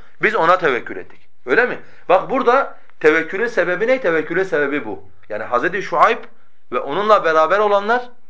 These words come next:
Allah'ın ilmine güveniyorlar.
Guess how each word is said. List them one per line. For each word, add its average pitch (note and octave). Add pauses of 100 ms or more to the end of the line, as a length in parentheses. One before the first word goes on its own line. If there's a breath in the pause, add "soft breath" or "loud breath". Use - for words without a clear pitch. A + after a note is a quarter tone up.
(500 soft breath)
Allah'ın E3+
ilmine F3+
güveniyorlar. B2